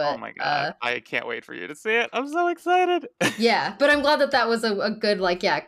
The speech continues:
Speaker 2: c-, uh, an exciting thing for, for you. In
Speaker 1: Yeah, it
Speaker 2: reverse.
Speaker 1: was nice. It was so great. I was so happy to see him. Um,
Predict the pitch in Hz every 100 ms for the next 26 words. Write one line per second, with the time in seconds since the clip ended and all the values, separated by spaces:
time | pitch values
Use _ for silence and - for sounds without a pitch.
0 | - 170 175 160 127 175 - 190 196 196
1 | 196 175 190 190 165 180 165 151 - -
2 | 160 151 147 170 190 _ _ _ - 180
3 | 233 170 147 135 151 165 165 160 - -
4 | - - - 190 190 185 - 143 135 139
5 | 127 131 - 139 139 127 - 123 123 113
6 | 127 127 123 - 117 117 120 120 _ -
7 | - _ _ 135 135 131 123 117